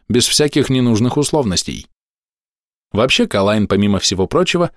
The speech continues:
мне нравился еще и тем, что не было в нем снобизма человека с длиннющей родословной, постоянно державшего на лице соответствующую данной ситуации маску.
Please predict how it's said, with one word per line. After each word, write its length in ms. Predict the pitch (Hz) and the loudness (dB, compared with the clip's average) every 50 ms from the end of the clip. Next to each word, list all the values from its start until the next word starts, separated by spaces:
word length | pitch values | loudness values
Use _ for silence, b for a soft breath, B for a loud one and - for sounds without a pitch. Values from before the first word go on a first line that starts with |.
| _ _ _ | _ _ _
мне 220 | - 123 135 147 | -2 0 2 2
нравился 460 | 147 147 147 147 143 139 123 - - 131 | 2 2 2 2 2 2 2 2 2 2
еще 240 | 123 113 - 139 | 2 2 2 2
и 100 | 135 131 | 2 2
тем, 220 | 123 - 175 165 147 | 2 0 0 0 0
что 160 | - - 143 | 0 0 0
не 160 | 147 156 170 | 2 2 2
было 200 | 165 151 143 139 | 2 4 4 4
в 60 | 123 | 2
нем 160 | 123 131 131 113 | 2 2 0 0
снобизма 520 | - - 120 113 110 120 117 110 113 104 | 0 0 0 2 2 2 2 2 2 0
человека 500 | - - 101 101 107 135 160 156 147 135 | 0 0 2 2 2 2 2 2 0 0
с 60 | 127 | 2
длиннющей 460 | 113 120 120 120 120 127 117 - 139 | 2 2 2 2 2 2 0 0 2
родословной, 600 | 135 143 151 156 156 - 185 180 156 113 90 87 - - _ _ | 2 2 2 2 2 2 2 2 2 0 -2 -4 -6 -8 _ _
постоянно 500 | - 92 - - 104 104 104 104 101 95 | -4 -4 -2 0 0 2 2 2 2 2
державшего 520 | 90 98 95 90 92 101 98 - - 92 | 2 2 2 2 2 0 0 0 -2 -2
на 80 | 90 90 | 0 0
лице 300 | 87 92 90 - 135 131 | 0 0 0 0 0 0
соответствующую 840 | 123 - 98 90 98 104 110 - - - 101 98 95 - - 98 | 2 0 0 0 0 0 0 0 -2 -2 -2 0 0 0 -2 -2
данной 300 | 92 98 95 95 92 92 | 0 0 0 0 0 0
ситуации 480 | - - 92 - 90 87 85 - - 107 | -2 -2 -2 -2 -2 -2 -2 -2 -2 0
маску. 400 | 120 127 110 90 - - - - | 0 0 -2 -4 -4 -6 -10 -12